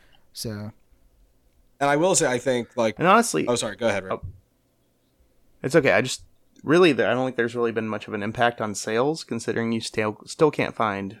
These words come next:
Speaker 3: a Series X just about anywhere.
Speaker 1: Yeah.
Speaker 3: I know you see some S's pop up from time
Speaker 1: They've
Speaker 3: to time,
Speaker 1: sold
Speaker 3: but
Speaker 1: out.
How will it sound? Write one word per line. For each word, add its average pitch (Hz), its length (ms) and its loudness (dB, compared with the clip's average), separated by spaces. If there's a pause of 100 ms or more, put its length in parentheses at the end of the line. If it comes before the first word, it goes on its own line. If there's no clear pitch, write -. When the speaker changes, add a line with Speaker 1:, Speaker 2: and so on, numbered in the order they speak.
(140)
Speaker 3:
a 107 100 -8
Series 95 460 -8
X - 440 -10 (280)
just - 160 -14
about 92 180 -6
anywhere. - 300 -12
Speaker 1:
Yeah. 113 160 -10
Speaker 3:
I - 80 -4
know 139 80 2
you 143 80 0
see 135 160 -4
some - 160 -6
S's 120 260 -6
pop 123 240 -4
up 123 160 -2
from - 160 -10
time 123 140 -2
Speaker 1:
They've 135 80 2
Speaker 3:
to 131 40 -4
time, 123 220 -4
Speaker 1:
sold 131 300 -2
Speaker 3:
but 135 60 2
Speaker 1:
out. 123 240 -2